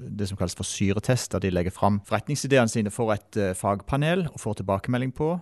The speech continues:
«Hei, må justere på ditt og datt», og så ryker de på igjen, og så har vi en ny stabbestein, og så, ja,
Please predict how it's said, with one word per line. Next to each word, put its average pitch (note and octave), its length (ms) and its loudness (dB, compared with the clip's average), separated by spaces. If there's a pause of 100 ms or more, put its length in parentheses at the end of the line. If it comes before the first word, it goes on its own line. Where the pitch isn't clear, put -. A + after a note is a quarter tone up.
(100)
«Hei, A2+ 160 2
må A#2 160 2
justere A2 400 0
på F#2+ 80 -4
ditt A#2+ 240 -6
og G2+ 160 -6
datt», - 320 -6
og G#2+ 160 -10
så A2 640 -4 (100)
ryker G#2+ 320 -4
de - 80 -12
på G#2+ 160 0
igjen, A2+ 240 2
og A#2+ 80 -2
så G#2 240 -4 (380)
har A2 120 0
vi G#2 120 4
en G2+ 80 2
ny G#2+ 80 2
stabbestein, A2+ 540 0
og F#2+ 60 -4
så, F#2+ 200 -6 (480)
ja, B2+ 120 -2